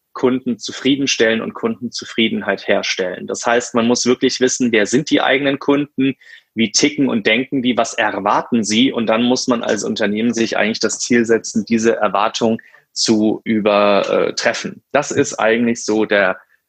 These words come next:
wichtige Punkt an der Stelle, ja. Und,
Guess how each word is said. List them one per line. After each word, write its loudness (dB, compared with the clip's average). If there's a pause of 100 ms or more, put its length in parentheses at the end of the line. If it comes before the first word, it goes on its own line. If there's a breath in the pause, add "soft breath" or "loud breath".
wichtige 2
Punkt -2
an -4
der 0
Stelle, -2 (100)
ja. -2 (400 loud breath)
Und, 2